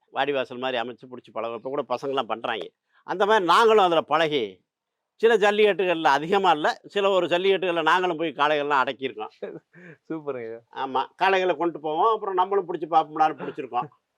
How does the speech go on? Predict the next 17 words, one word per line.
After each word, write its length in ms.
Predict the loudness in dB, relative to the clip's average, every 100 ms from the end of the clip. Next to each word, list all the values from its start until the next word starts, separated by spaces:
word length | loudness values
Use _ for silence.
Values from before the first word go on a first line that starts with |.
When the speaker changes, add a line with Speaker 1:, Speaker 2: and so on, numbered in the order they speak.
| _
Speaker 1:
அப்படி 240 | -6 -2 -2
இருந்திருக்கோம். 400 | -4 -8 -10 -10 _ _
இது 220 | -4 2 2
தவிர 340 | 4 2 4 2 2 0 -4 -10 _ _ _ _ _ _ _
எங்க 320 | -8 -4 -4 -2
குலசாமி 440 | 0 2 4 2 2
கோவில் 400 | 0 -2 -2 -4
சக்குடியில 440 | -4 -4 -4 -4
இருக்கு. 200 | -8 -14 -20 _ _ _
எங்க 160 | -12 -10 -8
பூர்வீகமான 560 | -6 -4 -4 -4 -6 -6
கோவில், 360 | -6 -6 -6 -14 _ _ _
பாரம்பரியமான 600 | -2 -2 -4 -8 -6 -8 -10
குல 180 | -8 -8
கோவில், 320 | -6 -8 -10 -12
குலசாமி 420 | -12 -6 -6 -6
கோயில். 280 | -10 -12 -14